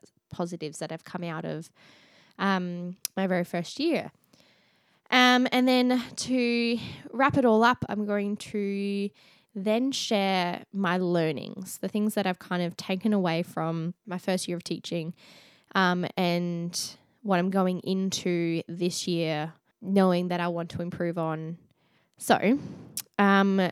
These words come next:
without further ado, let's get started. So, my name is Chloe, and I live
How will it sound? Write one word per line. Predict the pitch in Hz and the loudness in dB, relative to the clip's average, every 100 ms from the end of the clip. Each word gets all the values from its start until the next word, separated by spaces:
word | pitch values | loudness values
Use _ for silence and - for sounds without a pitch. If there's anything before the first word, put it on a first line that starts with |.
| - - | -2 -2
without | 196 214 | 0 2
further | 262 269 330 | 2 4 4
ado, | 220 170 | 4 2
let's | 180 240 - - - | 2 -4 -4 -8 -4
get | 320 - | -4 -2
started. | - - 190 170 - - - | -4 -2 0 0 -4 -8 -6
So, | 226 214 208 214 - _ _ _ _ _ _ _ _ | 0 2 2 0 -6 _ _ _ _ _ _ _ _
my | 220 214 | 2 4
name | 269 302 330 311 | 4 4 2 2
is | 220 202 | 0 -2
Chloe, | - 180 151 160 254 - - | -2 0 0 0 -4 -8 -10
and | 180 180 175 170 170 170 175 180 - _ | -4 -4 -2 -4 -6 -8 -8 -8 -12 _
I | 180 180 196 220 220 - | -2 0 2 0 0 -4
live | 208 185 185 180 175 | -4 -2 0 0 -4